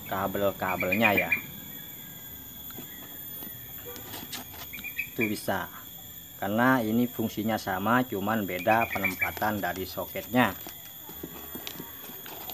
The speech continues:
Oke, sekarang kita ginikan saja. Perhatikan ya. Ini yang sebelah kiri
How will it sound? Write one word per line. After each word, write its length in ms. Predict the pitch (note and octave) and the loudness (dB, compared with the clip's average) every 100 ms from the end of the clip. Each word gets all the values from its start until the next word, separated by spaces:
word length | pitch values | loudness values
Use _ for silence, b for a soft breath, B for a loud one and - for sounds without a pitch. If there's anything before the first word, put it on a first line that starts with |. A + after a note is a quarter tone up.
| - - - - - - | -10 -12 -12 -14 -14 -8
Oke, 320 | A#2 A2+ C#3 | 0 2 2
sekarang 480 | - - G2 G#2 G2 | 0 -2 0 0 -2
kita 240 | - F#2+ | -4 -4
ginikan 460 | F#2 G2 F#2 G2 G2 | -2 -4 -2 -2 0
saja. 540 | F#2+ F#2 G#2 A#2+ E3+ F3 - | 0 2 4 4 4 0 -4
Perhatikan 560 | - G2+ - G2+ A#2+ A#2+ | -6 -8 -4 4 6 6
ya. 240 | F#2+ G2+ - - - - - - - - - - - - - - - - - - - - - - - | 4 2 -4 -18 -20 -20 -18 -18 -14 -12 -10 -12 -14 -16 -16 -16 -10 -4 -4 -4 -10 -18 -16 -16 -4
Ini 460 | A#2+ B2 E3 G3 D#3 | 6 8 8 10 12
yang 160 | C3 | 12
sebelah 680 | B2+ - A#2+ B2 B2 B2 A#2+ - - - | 10 6 6 10 12 12 12 8 0 -2
kiri 460 | - B2 A#2+ C#3 | 4 8 8 8